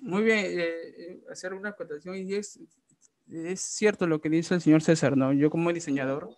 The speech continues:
justamente, eh, en la empresa que yo trabajaba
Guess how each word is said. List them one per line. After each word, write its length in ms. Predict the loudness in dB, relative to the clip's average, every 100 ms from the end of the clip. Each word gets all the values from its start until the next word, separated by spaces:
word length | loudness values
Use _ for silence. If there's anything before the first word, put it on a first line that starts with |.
| _ _ _ _ -18 -14 -10 -10
justamente, 880 | -8 -6 -4 -4 -4 -4 -4 -6 -8
eh, 280 | -10 -10 -10
en 160 | -10 -8
la 60 |
empresa 460 | -8 -8 -8 -6 -8
que 180 | -8 -8
yo 160 | -8
trabajaba 600 | -8 -8 -6 -4 -4 -6